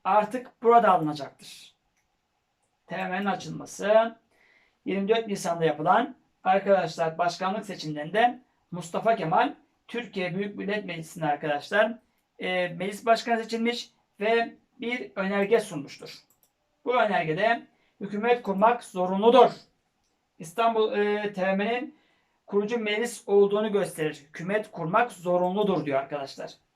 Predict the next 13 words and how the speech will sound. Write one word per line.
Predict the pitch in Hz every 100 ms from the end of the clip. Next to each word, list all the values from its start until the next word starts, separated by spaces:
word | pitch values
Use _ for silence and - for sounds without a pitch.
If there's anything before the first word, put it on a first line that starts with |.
| _
Yani | - 175 208 226 - _ _ _
geçici | 196 202 208 277
olarak | 262 262 254
bir | 269
hükümet | 240 233 269 254
başkanı | 247 233 240 247
tanımak | 240 233 247 247
veya | 262 247 240
padişah | 220 220 220 247 233
vekili | 233 233
atamak | 208 214 254 -
doğru | 220 208 226 190
değildir. | 185 214 226 196 160 -